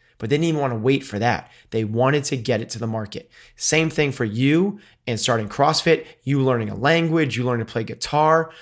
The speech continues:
whatever it is, you asking that girl out, whatever it is,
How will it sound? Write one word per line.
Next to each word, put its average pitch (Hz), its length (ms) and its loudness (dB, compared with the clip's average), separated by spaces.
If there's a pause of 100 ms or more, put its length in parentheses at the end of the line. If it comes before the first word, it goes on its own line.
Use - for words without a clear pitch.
(180)
whatever 139 440 2
it 175 60 2
is, 139 280 4 (220)
you 135 260 2
asking 139 520 0
that 123 260 0
girl 143 260 4
out, 151 300 2
whatever 135 360 2
it 202 60 4
is, 147 360 4